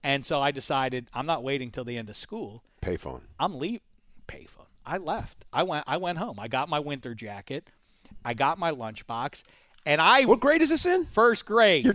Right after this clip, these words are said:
Speaker 2: you're, you're leaving in an about face and going home to let your mom know
Speaker 1: I
Speaker 2: ahead of
Speaker 1: left
Speaker 2: time.
Speaker 1: and I walked my way home because I had to report, uh, malfeasance to, to Mo Damashek.
Speaker 2: You're getting ahead of the curve. I like
Speaker 1: I went back there.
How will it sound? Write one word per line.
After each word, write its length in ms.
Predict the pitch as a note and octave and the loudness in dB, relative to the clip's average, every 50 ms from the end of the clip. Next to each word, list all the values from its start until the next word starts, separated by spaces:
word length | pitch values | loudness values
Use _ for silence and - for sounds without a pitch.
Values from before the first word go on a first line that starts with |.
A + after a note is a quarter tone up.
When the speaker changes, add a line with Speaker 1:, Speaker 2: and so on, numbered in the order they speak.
| E3+ | 6
Speaker 2:
you're, 260 | - - - G3 F3+ E3 | 6 6 8 8 6 6
you're 160 | E3 F3 F3+ E3 | 6 6 6 6
leaving 400 | D#3+ E3+ G#3+ A3 G3 E3+ D#3+ D#3 | 6 6 4 4 4 4 6 6
in 100 | D3 D#3+ | 6 6
an 120 | C#3+ C3 | 6 6
about 280 | C3+ B2 B2+ C#3+ D#3 D3 | 6 6 6 6 6 4
face 280 | - - D3+ D3 C3+ - | 4 4 4 4 4 2
and 120 | C3 C3 | 0 4
going 280 | C#3 C#3+ C#3+ C3+ C3 B2 | 6 6 6 6 4 4
home 420 | A2 C#3 D3 C#3 B2 A2 G#2 G#2 | 4 6 6 6 4 2 -2 0
to 120 | - A#2+ | 0 4
let 80 | A#2 G#3 | 6 8
your 20 | |
mom 80 | B3 C4+ | 10 10
know 160 | C#4+ D4+ D#4+ | 12 12 12
Speaker 1:
I 340 | D#4+ E4 E4 E4+ E4+ E4+ E4+ E4 | 10 10 10 10 10 10 8 8
Speaker 2:
ahead 40 | D#4+ | 8
of 60 | E4 | 8
Speaker 1:
left 300 | E4 F4 F4 F4 F4 D#4+ - | 8 8 10 10 8 8 6
Speaker 2:
time. 100 | - D4+ | 6 6
Speaker 1:
and 120 | C#4+ C#4+ | 8 10
I 120 | C#4+ D4 D4+ | 10 8 8
walked 360 | D4 D4+ D4+ D#4 D#4+ D#4 - | 10 10 10 10 8 6 6
my 200 | D4+ D#4 D#4 D#4 | 4 6 8 8
way 240 | D4+ D4 D#4 D#4 D#4 | 8 8 8 10 10
home 380 | C4+ A#3+ D4 E4+ F4 E4 C4+ G3+ | 10 10 10 10 10 10 8 6
because 260 | G3 F#3 G3+ G#3 G3 | 4 4 4 6 6
I 160 | A3+ B3 C#4 | 8 8 8
had 180 | B3+ B3+ C4+ - | 8 8 8 6
to 80 | C4 | 6
report, 560 | B3+ C4 B3+ B3 - - C#4 D4 D4 C#4+ C4+ A3+ - _ _ _ _ - | 8 8 6 6 4 2 2 4 4 4 2 0 -6 _ _ _ _ 0
uh, 220 | - C4+ B3 B3 A#3+ | 4 6 8 8 8
malfeasance 960 | A3+ B3+ B3+ B3+ A#3+ - - D4+ D4+ D4 C4+ - - G3+ D#3 C#3 - - - - _ _ _ _ _ - | 8 8 8 8 6 4 2 4 4 4 4 4 2 0 0 0 -8 -10 -10 -12 _ _ _ _ _ 4
to, 380 | - G3 A#3+ A#3+ A#3 B3 A#3 G#3+ - | 6 8 8 8 8 6 4 0 0
to 80 | - A3+ | 2 4
Mo 240 | A3 B3 C4 B3+ | 6 6 6 6
Damashek. 680 | B3 F#3+ B3+ C#4 D4+ D#4 C#4+ B3+ G3+ - - - C3 - - _ _ - | 6 6 8 8 8 8 8 6 2 2 2 0 0 0 -4 _ _ -12
Speaker 2:
You're 120 | - A#2+ A#2 - | -12 -10 -10 -6
getting 160 | - A2+ G#2+ G#2+ | -6 -4 -2 0
ahead 160 | G2 G2+ F#2 | 0 0 -2
of 40 | F2 | -4
the 60 | F2+ | -6
curve. 280 | - G2+ F2 D#2 D2+ - _ _ _ _ _ - - | -6 -4 -4 -4 -6 -10 _ _ _ _ _ -18 -14
I 60 | - | -12
like 120 | E2 D#2+ - | -2 4 8
Speaker 1:
I 240 | G#3 C4 C#4+ D#4 D#4 | 8 10 10 10 8
went 320 | D4 D4 D4+ D4+ D4 - | 8 8 6 6 6 6
back 340 | - D#4+ E4+ F4 F4 B3+ - | 6 8 8 8 8 6 4
there. 380 | - F3+ C#3+ A#2 G2+ G2 - | 2 2 2 2 -2 -6 -14